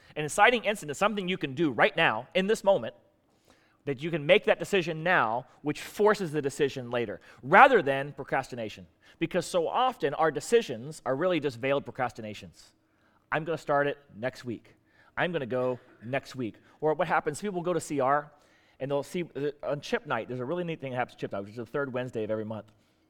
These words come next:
And on Chip Night, they celebrate people who've made it one month, two months, three months, five months into this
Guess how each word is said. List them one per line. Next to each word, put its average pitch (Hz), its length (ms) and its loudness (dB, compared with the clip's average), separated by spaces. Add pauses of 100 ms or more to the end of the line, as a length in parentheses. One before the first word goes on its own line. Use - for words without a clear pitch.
(500)
And 151 80 -2
on 147 80 0
Chip 220 220 0
Night, 151 180 2
they 139 80 0
celebrate 127 640 0 (480)
people 143 220 -6
who've 135 180 -6
made 131 160 0
it - 100 -4
one 131 180 -6
month, 131 320 -6
two 139 160 -10
months, 120 260 -6
three 123 160 -6
months, 127 240 -6
five 120 300 0
months - 500 -8
into 127 380 -6
this 117 300 -8